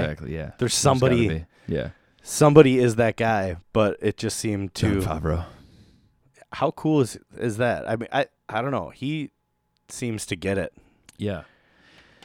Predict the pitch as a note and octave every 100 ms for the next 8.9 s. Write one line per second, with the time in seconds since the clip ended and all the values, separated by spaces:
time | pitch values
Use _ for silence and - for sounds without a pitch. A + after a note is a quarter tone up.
0 | _ - A#2 B2+ B2 A2 F#2 E2+ F2+ _
1 | - G2 F2 D2+ D2+ - - F#2 E2 E2+
2 | D2+ - _ _ _ _ - _ _ _
3 | _ _ _ _ - - D2+ - E2 D#2
4 | D#2 D2 - - E2+ C3 G#2+ D#2 - G#2+
5 | - - D3+ C3 F#2 E2+ F2 E2+ G2+ F#2
6 | D#2+ G#2 F#2+ E2+ E2+ G2 C#3+ G2 C3+ A2+
7 | - - E2+ - G#2 G2+ F#2+ F2+ F2 D2+
8 | E2+ E2 D#2+ D2+ - D2+ D#2 -